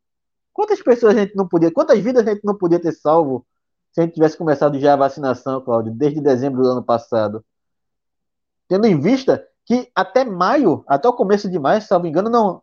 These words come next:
até o final de abril, já tinha morrido mais pessoas por covid dezenove nos quatro primeiros meses do mês, do ano, do que em todo o ano passado inteiro,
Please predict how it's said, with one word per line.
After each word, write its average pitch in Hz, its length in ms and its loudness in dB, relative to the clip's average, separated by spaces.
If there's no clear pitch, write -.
até 170 200 2
o 254 60 4
final 226 220 0
de 208 80 2
abril, 165 500 0
já 202 140 2
tinha 254 240 -2
morrido 233 380 2
mais 277 240 -2
pessoas 254 420 0
por 226 160 -2
covid 202 320 0
dezenove 175 640 -2
nos 190 200 -2
quatro 277 240 0
primeiros 208 340 2
meses 160 320 0
do 151 80 -2
mês, 196 500 -2
do 143 160 2
ano, 262 320 2
do 226 160 -2
que 294 120 0
em 294 100 2
todo 285 300 2
o 294 40 4
ano 294 160 0
passado 269 640 2
inteiro, 254 540 2